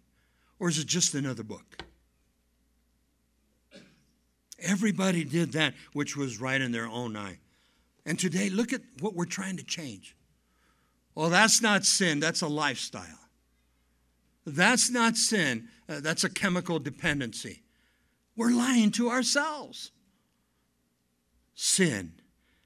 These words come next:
is sin in the eyes of God. I think when God gave the nation of Israel their first prophet, Samuel,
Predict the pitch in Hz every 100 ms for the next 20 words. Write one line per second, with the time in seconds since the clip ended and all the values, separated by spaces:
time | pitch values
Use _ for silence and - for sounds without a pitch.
0 | _ - 131 113 - 160 117 104 101 107
1 | 104 101 95 90 98 82 - _ _ _
2 | _ _ _ _ _ _ _ _ _ _
3 | _ _ _ _ _ _ _ _ _ _
4 | _ _ _ _ 208 208 262 233 185 151
5 | 151 147 135 120 - _ _ _ _ _
6 | _ _ _ _ _ _ _ 143 180 175
7 | 160 165 165 180 143 127 160 151 147 135
8 | 123 170 147 - - 135 120 113 - -
9 | - 120 90